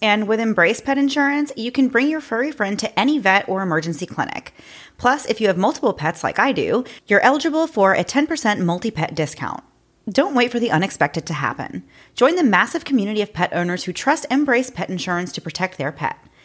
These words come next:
Head to embrace pet insurance dot com slash moms and sign up for pet insurance today.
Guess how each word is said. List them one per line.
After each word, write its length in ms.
Head 180
to 140
embrace 420
pet 200
insurance 560
dot 260
com 340
slash 440
moms 360
and 160
sign 240
up 120
for 80
pet 180
insurance 440
today. 400